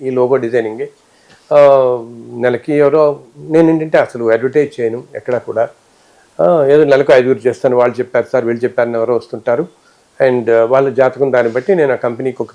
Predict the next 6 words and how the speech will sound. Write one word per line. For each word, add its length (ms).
పేరు, 240
లోగో 260
చేస్తున్నాను 300
తల్లి. 260
And, 300
ఆ, 140